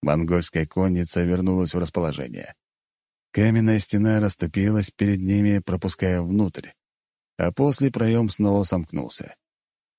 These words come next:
Иваныч, ты чего такой нервный? Если бы так не орал, мы бы всю Черемшанку зачистили! хохотнул Чингис, являвшийся заместителем Гантулги.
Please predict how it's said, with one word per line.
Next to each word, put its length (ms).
Иваныч, 920
ты 200
чего 280
такой 400
нервный? 680
Если 400
бы 420
так 260
не 120
орал, 480
мы 220
бы 120
всю 200
Черемшанку 800
зачистили! 1000
хохотнул 480
Чингис, 580
являвшийся 580
заместителем 600
Гантулги. 560